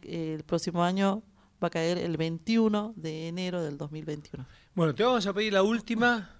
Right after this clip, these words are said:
Speaker 2: este, y, y yo lo que decía, que hoy te estamos escuchando, que acá hace ya va-, mucho tiempo, cuando un día te hicimos cantar, no cantabas.
Speaker 1: Claro.
Speaker 2: O cantabas muy poquito.
Speaker 1: Sí.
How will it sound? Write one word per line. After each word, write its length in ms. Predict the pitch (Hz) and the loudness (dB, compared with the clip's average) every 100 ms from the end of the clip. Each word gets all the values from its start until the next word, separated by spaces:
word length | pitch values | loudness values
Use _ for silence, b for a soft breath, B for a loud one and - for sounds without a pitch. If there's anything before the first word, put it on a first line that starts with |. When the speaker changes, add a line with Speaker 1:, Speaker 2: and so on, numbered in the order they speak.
| _ _ _ _ _ _ _ - | _ _ _ _ _ _ _ -10
Speaker 2:
este, 440 | 160 139 202 147 | -6 -6 -6 -6
y, 400 | 143 139 139 143 | -4 -2 -4 -4
y 240 | 160 156 139 | -2 -2 2
yo 160 | 180 | 4
lo 100 | 226 | 4
que 80 | 190 | 4
decía, 520 | 175 139 208 208 220 - | 2 0 2 4 2 2
que 200 | 156 147 | -2 0
hoy 100 | 151 | 0
te 140 | 170 | -2
estamos 360 | 151 175 165 156 | -2 -2 -2 -2
escuchando, 520 | 160 135 165 160 165 B B - | -4 -2 0 0 -2 B B -6
que 160 | 202 | -2
acá 340 | 196 226 277 262 349 _ - _ | -2 0 -2 -2 -8 _ -20 _
hace 260 | 190 - 190 | -4 0 0
ya 220 | 160 240 | 2 0
va-, 480 | 202 175 175 262 311 | -2 -8 -4 -2 -2
mucho 400 | 196 240 220 208 | 0 0 0 -2
tiempo, 580 | 254 254 226 262 226 b b b b b | 0 -2 -2 -2 -2 b b b b b
cuando 260 | - 170 185 | -2 -2 0
un 100 | 202 | -2
día 640 | 214 214 202 180 165 147 131 - - _ _ _ | 0 0 2 2 0 -2 -6 -12 -20 _ _ _
te 100 | - | -4
hicimos 300 | 147 214 196 - | -2 0 -2 -2
cantar, 300 | 170 165 214 | -4 -2 0
no 120 | 220 | 0
cantabas. 760 | 214 190 233 175 123 - - - _ _ _ _ _ 208 | 0 2 2 2 0 -6 -12 -18 _ _ _ _ _ -2
Speaker 1:
Claro. 160 | 202 | 2
Speaker 2:
O 20 | 170 | 2
cantabas 260 | 160 196 | 2 2
muy 160 | 170 208 | 4 2
poquito. 640 | 170 139 226 - 135 110 - | 2 2 0 2 2 0 -10
Speaker 1:
Sí. 440 | - 190 175 160 | -4 -2 -2 -6